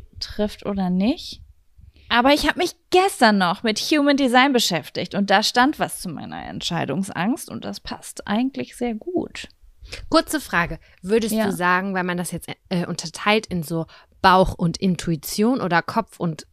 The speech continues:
Speaker 2: Gedanke, hier, wie heißt das? Wie nennt sich denn das? Kopf und, nicht Intuition, sondern rational vielleicht
Speaker 1: Ja.
Speaker 2: eher? Könntest du sagen, du bist eher Typ Kopf oder Typ Bauch?
Speaker 1: Obwohl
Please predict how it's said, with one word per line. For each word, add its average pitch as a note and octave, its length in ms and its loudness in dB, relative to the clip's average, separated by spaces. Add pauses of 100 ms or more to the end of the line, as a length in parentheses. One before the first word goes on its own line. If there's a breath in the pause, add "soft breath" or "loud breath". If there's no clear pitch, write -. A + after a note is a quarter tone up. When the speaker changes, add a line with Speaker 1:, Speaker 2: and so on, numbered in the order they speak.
(140)
Speaker 2:
Gedanke, F3 720 -2
hier, F3 260 2
wie F3+ 120 -2
heißt G3 160 -4
das? E3+ 240 -8 (840 soft breath)
Wie F3+ 280 -2
nennt G3 200 2
sich A3+ 160 -2
denn D#3 100 0
das? D#3 300 0 (120)
Kopf - 280 -2
und, F#3+ 440 0
nicht G3 200 -2
Intuition, A3+ 640 -2
sondern F#3+ 340 -4
rational G#3+ 600 4
vielleicht B3+ 440 2
Speaker 1:
Ja. A#3 400 6
Speaker 2:
eher? B3+ 40 -8 (760 loud breath)
Könntest C4+ 320 -2
du A3 40 -4
sagen, G#3 200 0
du G3+ 60 -4
bist - 160 -12
eher F3+ 380 -2
Typ - 320 -10 (140)
Kopf - 320 -2
oder A#3+ 220 -2
Typ - 240 -8
Bauch? C#3 420 -6 (500)
Speaker 1:
Obwohl A#3+ 520 4